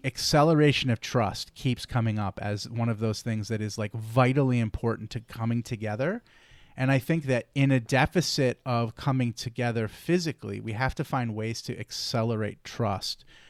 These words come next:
uh, more, and that usually is through shared connections. And if you have niche shared connections, they're stronger and it works faster.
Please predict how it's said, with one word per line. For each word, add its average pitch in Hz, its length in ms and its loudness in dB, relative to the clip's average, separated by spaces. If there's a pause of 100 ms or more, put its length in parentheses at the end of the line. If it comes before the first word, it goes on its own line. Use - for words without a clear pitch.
(240)
uh, 107 360 -2
more, 117 500 2
and 120 220 2
that 139 200 2
usually 131 460 0
is 113 140 -2
through 120 340 -6
shared 117 640 -4
connections. - 840 -8
And 123 180 -4
if 127 180 -4
you 131 80 2
have 110 140 0
niche 123 260 2
shared 180 300 2
connections, 175 460 0
they're 110 120 -2
stronger 127 480 -2
and 120 100 0
it - 80 -6
works 113 220 -4
faster. 147 560 -2